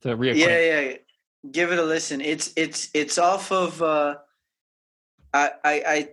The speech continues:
Speaker 2: I think it's, it's probably in, in, in one of the greatest hits. Uh, I, I guess the first time I heard it was off of one of a greatest hits kind of compilation, but it's
Speaker 1: Yeah.
Speaker 2: off a, a completely,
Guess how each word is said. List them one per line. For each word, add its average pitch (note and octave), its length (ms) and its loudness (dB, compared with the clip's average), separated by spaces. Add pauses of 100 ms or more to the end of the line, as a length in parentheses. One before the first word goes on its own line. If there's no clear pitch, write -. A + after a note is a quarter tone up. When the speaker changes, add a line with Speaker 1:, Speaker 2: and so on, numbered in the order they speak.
Speaker 2:
I D3+ 60 2
think F#3 300 -6
it's, - 380 -6
it's C#3+ 180 -2
probably D3+ 480 2
in, C3+ 240 -2
in, C3 340 -4
in C3 240 -2
one C#3 160 2
of C3+ 120 2
the B2 320 0 (340)
greatest B2+ 460 0
hits. - 580 -2
Uh, B2 360 -2 (540)
I, C#3+ 140 4
I D3 140 2
guess D#3 440 -2 (140)
the C3+ 140 -4
first C#3 280 -2
time C#3 200 -2
I C3 40 0
heard C3 200 0
it C3 80 -2
was B2+ 320 -6
off C3+ 260 0
of B2+ 180 -8
one C3 200 -2
of B2 160 -4
a B2 140 0
greatest B2+ 500 0
hits C3 260 -2
kind B2+ 220 -2
of B2 80 -4
compilation, B2+ 720 0
but B2 260 0 (380)
it's C#3 260 2
Speaker 1:
Yeah. C#3+ 60 4
Speaker 2:
off F3+ 260 2
a, D3 300 2 (320)
a C3+ 100 -2
completely, C#3 840 -2